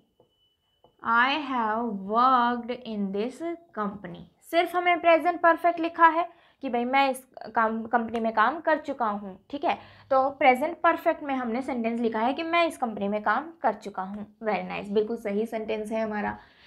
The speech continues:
अब मैं अगर लिखूँ कि "I have been, I have been working, I have been working in this company, in this company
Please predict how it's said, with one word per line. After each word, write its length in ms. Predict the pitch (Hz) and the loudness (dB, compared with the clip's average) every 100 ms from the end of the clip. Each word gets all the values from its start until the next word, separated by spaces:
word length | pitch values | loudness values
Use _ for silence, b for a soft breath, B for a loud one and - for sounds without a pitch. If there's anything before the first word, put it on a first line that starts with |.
| B B | B B
अब 120 | 370 | 2
मैं 240 | 381 480 466 | 4 4 6
अगर 180 | 453 | 8
लिखूँ 500 | 392 349 - 294 302 320 - - | 8 6 2 -2 -2 -6 -10 -10
कि 180 | 285 - | -8 -2
"I 380 | 277 339 392 392 311 | 0 2 2 0 -2
have 420 | 277 269 262 262 | 4 6 6 4
been, 400 | 233 302 254 254 277 277 _ _ _ _ _ _ | 2 0 0 -2 -6 -10 _ _ _ _ _ _
I 500 | - 247 302 359 359 - | -2 2 4 4 2 -2
have 500 | 269 247 233 240 214 | 0 2 2 2 2
been 520 | 254 285 240 240 247 254 226 190 | 2 2 2 0 0 -2 -2 0
working, 680 | 220 262 294 294 269 247 247 254 - _ _ _ _ _ _ _ _ _ _ - | 2 4 2 0 -2 -2 -4 -8 -16 _ _ _ _ _ _ _ _ _ _ -6
I 300 | 202 240 285 311 285 | 0 0 0 -2 -6
have 360 | 247 226 220 226 202 | -2 0 0 0 -2
been 400 | 247 247 233 233 226 196 | -4 -2 -2 -2 -2 -4
working 760 | 202 247 277 294 254 233 226 233 247 - - | -2 0 0 -2 -6 -6 -4 -4 -6 -8 -10
in 100 | 262 285 294 | -6 -6 -4
this 300 | 233 220 226 - - | -2 0 -2 -8 -8
company, 560 | 220 233 247 240 214 208 262 - _ _ _ _ _ _ _ _ _ - | -6 -6 -6 -4 -4 -6 -8 -16 _ _ _ _ _ _ _ _ _ -10
in 380 | 226 254 269 | -4 -2 0
this 260 | 233 240 233 - - | 2 2 0 -6 -6
company 560 | 226 240 240 220 214 | -4 -4 -4 -4 -4